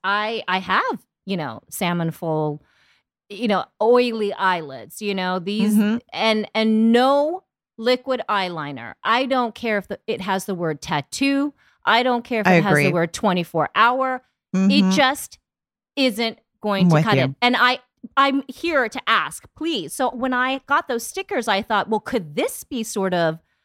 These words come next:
Speaker 1: a version of a solution for me?" And they were so uncomfortable to wear. So I was actually, you know, curious to see if it would. But that, that goes to the question of, like, do you guys have,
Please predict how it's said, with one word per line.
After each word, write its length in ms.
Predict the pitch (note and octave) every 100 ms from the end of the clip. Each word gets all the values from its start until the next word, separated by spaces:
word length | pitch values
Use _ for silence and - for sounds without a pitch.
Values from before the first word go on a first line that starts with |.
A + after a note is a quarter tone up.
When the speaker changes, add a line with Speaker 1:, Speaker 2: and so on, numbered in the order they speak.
| _ -
Speaker 1:
a 80 | A3
version 680 | F#3 G#3+ G3+ F#3+ F#3+ E3 D3+
of 380 | F#3+ E3+ D#3+ D#3 _
a 60 | G3
solution 640 | - G3 A#3 F4+ - F#3
for 140 | D#3+ F#3
me?" 300 | D#3+ F#2+ - _ - - _ _ -
And 600 | G3 F#3+ F3+ E3+ E3 D3+ -
they 80 | G3+
were 80 |
so 240 | F#3+ A#3 A3+
uncomfortable 480 | A3 G3+ F3 D#3 D3+
to 120 | D#3
wear. 240 | D3+ C#3+
So 120 | C#3+ F3+
I 120 | B3+
was 280 | F#4+ A#3 F#3 F#3
actually, 460 | F3+ - F#3 D#3+ _ _ _ -
you 80 |
know, 240 | A3 D#3+ C#3 _
curious 560 | - B3 E4 E4+ D3 -
to 80 | F3
see 180 | - D#3+
if 120 | D3
it 100 | C#3
would. 200 | D#3 C#3+
But 220 | E3+ - _ _ _ _ _
that, 200 | A#3 G#3+ G3 - _ _ -
that 260 | G#3+ A#3
goes 200 | A#3+ A3
to 60 | -
the 80 | G3+
question 320 | G3+ F#3 G3+
of, 120 | E3+
like, 220 | E3+ D#3 _ _ C3+ C3+
do 240 | - G3+
you 180 | C4+ B3+
guys 340 | F#3 C#3+ A#2+ -
have, 340 | C#3+ F#2 F2+